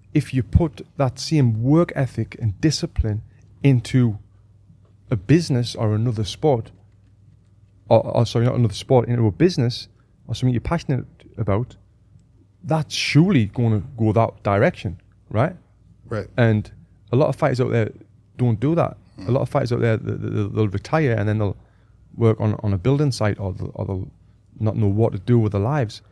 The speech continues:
Speaker 1: which for me, it's like, if you find something that you really wanna do, and I'd love to speak to the doctor about this, uh, why, why can you not put that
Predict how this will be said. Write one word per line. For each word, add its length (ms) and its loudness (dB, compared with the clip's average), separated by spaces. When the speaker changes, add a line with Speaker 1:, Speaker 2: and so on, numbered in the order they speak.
Speaker 1:
which 260 -4
for 340 -4
me, 160 4
it's 160 -2
like, 140 -4
if 160 -6
you 60 -4
find 300 -4
something 240 -2
that 120 -4
you 100 0
really 180 0
wanna 200 0
do, 400 -2
and 100 -4
I'd 80 -2
love 140 -4
to 60 -14
speak 240 -8
to 60 -6
the 40 -8
doctor 240 -4
about 240 -4
this, 180 -4
uh, 340 4
why, 160 2
why 220 0
can 120 -2
you 40 0
not 120 0
put 140 -10
that 240 -6